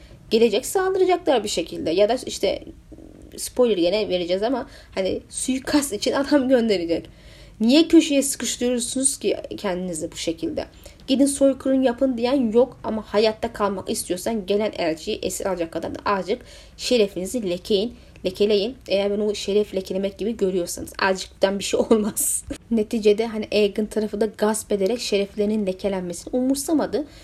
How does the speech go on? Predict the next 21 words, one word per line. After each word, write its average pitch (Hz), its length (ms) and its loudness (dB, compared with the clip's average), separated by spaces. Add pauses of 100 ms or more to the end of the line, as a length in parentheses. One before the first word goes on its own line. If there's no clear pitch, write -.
(160)
Hani 240 200 6
Ned 370 100 8
Stark'la 415 480 0
karşısında 226 680 0 (240)
çok 285 220 2
şerefli 254 360 0
tipler 240 380 0
varmış 240 400 -2
gibi 202 220 -8
davrandı 196 440 0
ama 226 200 -2 (280)
o 233 180 4
da 247 180 4
oğlu 233 360 4
da 294 160 4
öldürüldü. 220 680 0 (280)
Azıcık 330 420 2
kurnaz, 254 520 0
gözü 240 220 2
açık - 340 -6
olup 240 180 -2